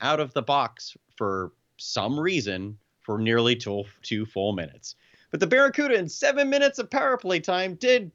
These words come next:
less than what they did on their, <laughs> their, their sole other power play of two minutes, where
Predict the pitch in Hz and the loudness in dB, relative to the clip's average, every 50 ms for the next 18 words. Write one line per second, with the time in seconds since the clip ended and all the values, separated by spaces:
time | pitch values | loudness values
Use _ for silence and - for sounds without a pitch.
0 | _ _ _ _ _ _ _ - 135 135 143 170 214 269 - - - - - 202 | _ _ _ _ _ _ _ -8 -2 4 4 6 4 4 0 -4 -12 -4 -4 -4
1 | 190 180 - - - - 190 180 170 202 226 247 254 233 202 180 165 143 127 135 | -2 -2 -4 -4 -2 -2 -2 0 2 4 4 4 4 4 2 0 0 0 0 0
2 | - 415 392 - - - _ _ - 110 120 123 127 127 - _ - - _ _ | -2 -2 -6 -10 -14 -20 _ _ -8 -6 -4 -4 -4 -6 -8 _ -20 -20 _ _
3 | - 147 147 143 - - - - - 208 226 240 240 233 226 - - 190 220 220 | 2 2 2 2 2 0 0 2 4 6 6 6 6 4 4 2 2 2 4 4
4 | 214 180 131 117 170 147 147 143 143 139 - - 139 135 127 117 117 - - - | 2 2 2 0 0 2 2 2 0 -2 -4 -4 -4 -2 -4 -4 -6 -10 -6 -4
5 | 214 214 202 180 170 208 214 160 143 151 156 - - 120 120 123 123 120 | -4 -2 -2 -2 0 0 0 0 0 -2 -2 -6 -6 0 2 2 2 0